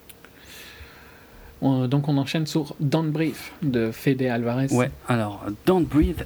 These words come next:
Speaker 2: La Maison des Ténèbres.
Speaker 1: Don't Breathe tout court.
Speaker 2: Oui, parce que La Maison des Ténèbres, ça n'a aucun <laughs> sens. Franchement, c'est complètement stupide ce sous-titre français.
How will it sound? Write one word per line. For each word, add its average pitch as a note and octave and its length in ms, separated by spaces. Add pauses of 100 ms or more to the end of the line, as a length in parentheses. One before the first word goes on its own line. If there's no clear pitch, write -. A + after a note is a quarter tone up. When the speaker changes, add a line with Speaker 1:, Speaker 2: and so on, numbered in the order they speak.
Speaker 2:
La A2 180
Maison A#2+ 480
des A2+ 140
Ténèbres. G#2+ 560 (1300)
Speaker 1:
Don't C3 320
Breathe C3+ 240
tout C3+ 120
court. - 140
Speaker 2:
Oui, D3+ 240
parce C3 220
que D3 100
La C#3+ 100
Maison D#3 240
des D3 100
Ténèbres, D#3 260
ça C#3+ 120
n'a C#3+ 200
aucun G3+ 320
<laughs> - 20
sens. - 640
Franchement, - 500
c'est D#3 260 (260)
complètement D3 520
stupide C#3 460
ce C3 100
sous-titre B2+ 400
français. - 300